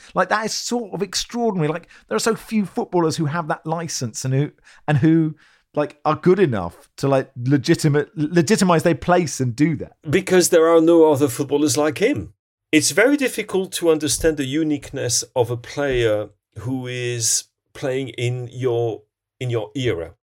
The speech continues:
Speaker 2: It's extremely difficult. It's only, like, for example, the whole mythical thing about Pelé was mostly built after his best years.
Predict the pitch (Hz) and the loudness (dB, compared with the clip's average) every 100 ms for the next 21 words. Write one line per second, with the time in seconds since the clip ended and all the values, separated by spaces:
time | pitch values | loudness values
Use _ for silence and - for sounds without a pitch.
0 | _ _ - 147 180 160 - 208 185 151 | _ _ 0 0 0 -4 -2 -2 -2 -6
1 | 120 123 - 92 - 156 - - 196 202 | -6 -10 -12 -14 -4 -2 0 0 0 0
2 | 190 185 175 165 - - _ 143 143 190 | -2 -2 -4 -8 -16 -20 _ -6 -2 -2
3 | 202 196 151 120 104 98 - _ _ _ | -2 -2 -4 -2 -2 -4 -10 _ _ _
4 | _ _ _ _ _ _ - 151 - 208 | _ _ _ _ _ _ 0 0 4 6
5 | 208 190 202 208 175 135 120 147 113 107 | 6 6 0 -2 -8 -10 -8 -8 -4 -6
6 | 98 113 113 95 98 - _ _ - 123 | -4 -4 -2 -4 -6 -12 _ _ -8 0
7 | 147 139 120 156 226 - 151 120 131 123 | 0 0 -2 0 0 0 -6 -4 -2 -2
8 | 120 - - 202 233 - 117 95 98 - | -6 -10 0 2 0 -2 -4 -4 -6 -16
9 | _ 120 120 139 127 233 262 92 - | _ -8 -2 0 0 -4 -6 -6 -10